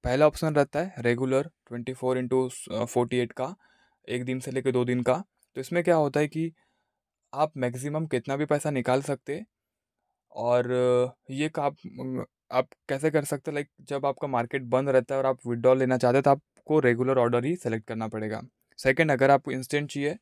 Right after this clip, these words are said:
तो मार्केट अगर चालू है उस टाइम पे अगर आप विथड्रॉल लेना चाहते हैं तो आप लोग मैक्सिमम एक लाख रुपए तक का विथड्रॉल ले सकते हैं तुरंत का, ठीक है। अब डिपेंड करता है कि आप किस टाइम पे विथड्रॉल ले रहे हैं।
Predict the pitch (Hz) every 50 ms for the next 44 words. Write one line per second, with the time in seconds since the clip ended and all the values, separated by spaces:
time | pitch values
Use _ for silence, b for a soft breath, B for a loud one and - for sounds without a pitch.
0 | b b b b b b b - 123 123 120 120 123 117 151 135 143 139 143 139
1 | 135 - 131 120 123 131 131 143 139 - - - 127 131 123 135 131 135 131 131
2 | 127 127 123 120 120 123 123 127 127 123 123 120 - 123 123 139 127 147 143 143
3 | 147 147 139 131 120 117 123 117 127 127 127 135 170 190 _ _ _ _ _ _
4 | _ _ _ _ _ _ _ _ _ _ _ _ - 131 120 147 143 139 135 139
5 | 127 117 131 127 - 127 - - 131 127 123 117 113 120 123 135 131 127 - 123
6 | - - 165 160 - 123 117 113 110 110 - - 98 - 127 _ _ _ _ _
7 | - 123 120 156 196 240 b b b b b b b b b b b b b _
8 | _ - 120 120 117 123 113 127 135 151 147 160 151 147 143 151 151 147 - 147
9 | 139 - - 139 - - 139 131 131 139 135 123 117 113 113 123 131 131 127 127
10 | 120 123 135 156